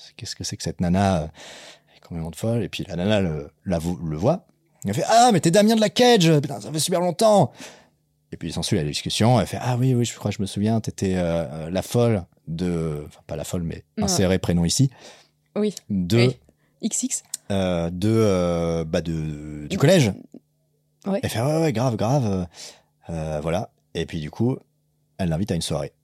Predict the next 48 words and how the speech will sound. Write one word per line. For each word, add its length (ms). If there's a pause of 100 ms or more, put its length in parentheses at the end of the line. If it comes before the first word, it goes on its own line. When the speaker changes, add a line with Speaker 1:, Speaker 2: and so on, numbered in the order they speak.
(300)
Speaker 2:
D'accord. 400
Speaker 1:
Elle 120
l'invite 240
à 40
une 100
soirée 220
chez 180
elle. 260 (300)
Speaker 2:
Ok. 180 (440)
Speaker 1:
Voilà. 300 (360)
Je 100
peux 80
continuer 260
ou 20
pas ? 180
Speaker 2:
Oui. 180 (200)
Speaker 1:
Ouais, 200 (300)
ok. 180 (420)
Et 80
du 100
coup, 160
elle 100
l'invite 240
à 60
une 80
soirée. 260 (800)
Elle 80
fait, « 180
Bah, 280
pff, 380
ouais, 180
ok, 200 (140)
bon, 140
bah, 180
euh, 260
ouais, 320
enfin, 220
t'es 140
un 80
peu 120
chelou, 300
mais, 260
enfin, 200
lui 100
dit 80
pas, 160
mais 120
bon, 220